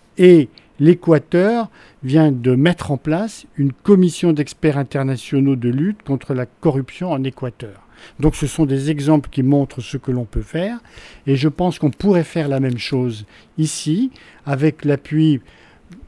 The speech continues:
peut-être de l'O E A, peut-être des Nations Unies, pour permettre enfin de, d'obtenir des résultats dans la lutte contre la corruption. Et ça, je pense que un signe de ce genre pourrait créer la confiance.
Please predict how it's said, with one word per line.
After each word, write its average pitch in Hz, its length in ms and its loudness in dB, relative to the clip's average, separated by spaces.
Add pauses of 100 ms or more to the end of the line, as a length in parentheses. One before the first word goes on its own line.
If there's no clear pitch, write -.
peut-être 143 480 -2
de 123 120 0
l'O 127 360 6
E 143 40 4
A, 196 240 0
peut-être 139 400 -2
des 131 100 0
Nations 131 320 -2
Unies, 147 340 -2 (120)
pour 156 160 -4
permettre 151 460 0
enfin 208 440 -4 (300)
de, 135 760 0 (380)
d'obtenir 156 520 2
des 123 120 -4
résultats 147 500 -4
dans 180 140 -2
la 139 80 0
lutte 175 140 -2
contre 151 260 -6
la 139 100 -4
corruption. 127 480 -8
Et 120 80 -6
ça, 202 220 -2
je 156 120 -2
pense 180 420 -4
que 156 260 2 (560)
un 139 120 0
signe 214 380 0
de 165 120 2
ce 156 200 -2
genre 143 400 -4
pourrait 139 320 -2
créer 160 280 -2
la 143 100 0
confiance. 139 720 -6